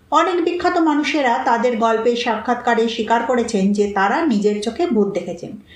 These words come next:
যেমন শ্রী বিভূতিভূষণ বন্দ্যোপাধ্যায়, রবীন্দ্রনাথ ঠাকুর, বঙ্কিমচন্দ্র চট্টোপাধ্যায়। এনারা নিজেদের অভিজ্ঞতা দিয়ে বইও লিখে গেছেন। যেমন দেবযান লিখে গেছেন বিভূতিভূষণ, খোদ বঙ্কিমচন্দ্র নাকি মেদিনীপুরের কাঁথিতে দেখা পেয়েছিলেন এক প্রেতিনীর,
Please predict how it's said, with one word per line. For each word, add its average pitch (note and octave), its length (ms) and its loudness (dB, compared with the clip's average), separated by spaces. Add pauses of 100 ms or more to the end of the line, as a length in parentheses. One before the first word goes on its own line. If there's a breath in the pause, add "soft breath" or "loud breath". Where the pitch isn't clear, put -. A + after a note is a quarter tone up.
(280 loud breath)
যেমন A3+ 260 2
শ্রী A#3 180 0
বিভূতিভূষণ A3 680 0
বন্দ্যোপাধ্যায়, A3 600 0
রবীন্দ্রনাথ A#3 560 0
ঠাকুর, A3+ 340 0
বঙ্কিমচন্দ্র B3+ 580 0
চট্টোপাধ্যায়। B3+ 720 -2 (440 loud breath)
এনারা B3 460 0
নিজেদের A3 460 2
অভিজ্ঞতা B3+ 500 0
দিয়ে A#3+ 280 2
বইও G#3+ 380 2
লিখে F#3+ 260 -4
গেছেন। F3 320 -8 (180)
যেমন G3+ 440 2
দেবযান G#3 460 2
লিখে A#3+ 220 0
গেছেন A#3+ 340 0
বিভূতিভূষণ, A#3 680 0 (400 loud breath)
খোদ D#4+ 180 2
বঙ্কিমচন্দ্র F4 760 2
নাকি C#4 360 0
মেদিনীপুরের C4+ 680 0
কাঁথিতে A3+ 520 0
দেখা G#3+ 240 0
পেয়েছিলেন B3+ 480 0
এক G#3 220 -2
প্রেতিনীর, G3 500 -2